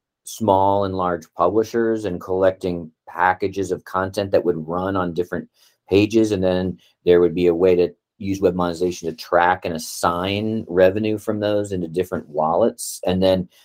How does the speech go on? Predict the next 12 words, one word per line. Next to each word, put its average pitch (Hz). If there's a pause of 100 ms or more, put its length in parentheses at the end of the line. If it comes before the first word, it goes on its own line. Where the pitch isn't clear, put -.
(140)
that 92
then 95
actually 107 (400)
D-, 117 (140)
Distributed 101
Media 113
Lab 85
held, 131 (300)
and 107
then 104
the, 95 (340)
the 85